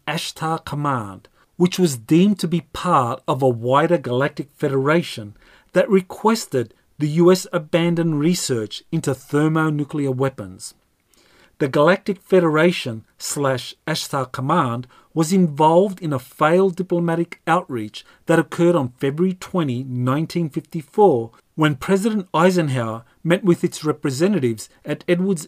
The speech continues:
Air Force Base to discuss thermonuclear weapons testing. The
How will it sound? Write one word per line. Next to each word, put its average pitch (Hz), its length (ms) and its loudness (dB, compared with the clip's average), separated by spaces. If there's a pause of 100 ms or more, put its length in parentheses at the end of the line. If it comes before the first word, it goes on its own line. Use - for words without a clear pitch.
Air 175 140 2
Force 147 300 -4
Base 110 420 -10 (200)
to 175 120 -2
discuss 175 560 -2
thermonuclear 160 960 -2
weapons 139 420 -4
testing. 104 540 -14 (1120)
The 185 140 -4